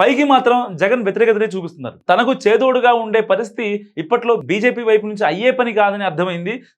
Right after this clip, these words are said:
దీంతో జగన్ రూల్ మారుస్తున్నట. So, రాష్ట్రంలో రాజకీయ దాడులు జరుగుతున్నాయంటూ వాటికి నిరసనగా ఢిల్లీలో ఇటీవల ధర్నా చేశారు జగన్. ఆ దీక్షకు కాంగ్రెస్ మినహా ఇండియా కూటమి పార్టీలన్నీ క్యూ కట్టాయి.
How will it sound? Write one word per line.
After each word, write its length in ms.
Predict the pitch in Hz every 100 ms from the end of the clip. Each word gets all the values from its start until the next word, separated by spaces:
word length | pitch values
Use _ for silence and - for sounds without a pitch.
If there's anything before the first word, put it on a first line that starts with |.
| 127
దీంతో 320 | 220 214 220
జగన్ 340 | 175 185 202
రూల్ 200 | 156 208
మారుస్తున్నట. 520 | 180 165 160 131 101 90 _ _ -
So, 140 | 262 262 - _ _ _ 135
రాష్ట్రంలో 720 | 127 190 220 254 240 269 269
రాజకీయ 420 | 156 190 208 247
దాడులు 300 | 233 226 226
జరుగుతున్నాయంటూ 720 | 175 202 208 202 196 185 190 185 _ _
వాటికి 460 | 120 147 196 185 180
నిరసనగా 600 | 180 196 208 208 196 196
ఢిల్లీలో 560 | 165 165 190 196 190 180
ఇటీవల 320 | 156 180 180
ధర్నా 300 | 156 160 165
చేశారు 320 | 143 135 175
జగన్. 240 | 143 107 98 _ _ - 127
ఆ 160 | 156
దీక్షకు 340 | 214 226 214 226
కాంగ్రెస్ 500 | 202 185 233 240 170
మినహా 400 | 190 196 202 202 - -
ఇండియా 240 | 175 247
కూటమి 300 | 254 247 226
పార్టీలన్నీ 580 | 226 185 214 254 226 220
క్యూ 200 | 233 202
కట్టాయి. 300 | 175 123 95